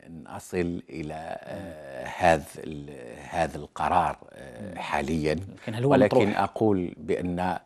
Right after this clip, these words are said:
Speaker 1: كل الأشياء مطروحة،
Speaker 2: مم.
Speaker 1: كل الأشياء مطروحة.
Speaker 2: مم.
Speaker 1: آه، فقط، يعني، أنني، آه، إحنا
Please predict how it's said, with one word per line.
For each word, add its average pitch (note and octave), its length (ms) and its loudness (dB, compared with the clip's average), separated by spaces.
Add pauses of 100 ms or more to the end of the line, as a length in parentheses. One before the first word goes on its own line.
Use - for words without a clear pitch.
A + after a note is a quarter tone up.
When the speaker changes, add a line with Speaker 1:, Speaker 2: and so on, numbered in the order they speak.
(460)
Speaker 1:
كل E3+ 220 6
الأشياء G2 760 2
مطروحة، F2+ 600 0 (100)
Speaker 2:
مم. F2+ 280 -12
Speaker 1:
كل E2+ 180 -2
الأشياء C#2+ 480 -4
مطروحة. E2 580 0
Speaker 2:
مم. G2 60 -6 (280)
Speaker 1:
آه، G2 100 0
فقط، - 520 2
يعني، E2 460 0
أنني، E2 500 -4
آه، D#2 560 -8
إحنا G#2 460 4